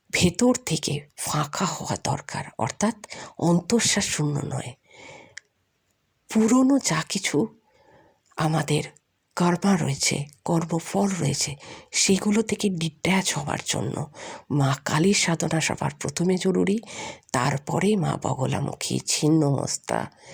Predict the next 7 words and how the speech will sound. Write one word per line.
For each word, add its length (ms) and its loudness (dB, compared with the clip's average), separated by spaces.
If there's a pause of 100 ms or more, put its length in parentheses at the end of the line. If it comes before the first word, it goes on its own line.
(440)
সকলকার 760 0
একে 220 -2
একে 200 -2
সাধনা 380 -2
করা 260 -4
জরুরি। 400 -4 (1800)
আমি 460 4